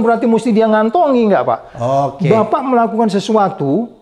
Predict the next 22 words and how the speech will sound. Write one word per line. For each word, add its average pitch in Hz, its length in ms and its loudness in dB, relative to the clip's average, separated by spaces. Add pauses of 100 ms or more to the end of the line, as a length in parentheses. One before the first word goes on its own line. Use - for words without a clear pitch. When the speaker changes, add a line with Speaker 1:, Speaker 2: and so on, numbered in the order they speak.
(180)
Speaker 1:
kemudian 226 320 2
negara 196 480 0
tidak 247 240 0
memiliki 214 400 2
daya 190 240 2
saing, 220 480 0 (320)
rakyat 254 480 -2
tidak 202 240 2
sejahtera, 185 480 0 (160)
seperti 175 320 -2
contohnya 185 400 0
ikan 190 160 0
ini, 180 400 0
apa 254 160 -6
sejahtera 208 400 2
masyarakat 170 400 0
sempat? 185 300 -2 (340)
Speaker 2:
Oke. 131 560 -4
Speaker 1:
Itu 214 160 2
potensi 247 400 0
korupsi, 269 400 -4
Pak. 156 200 0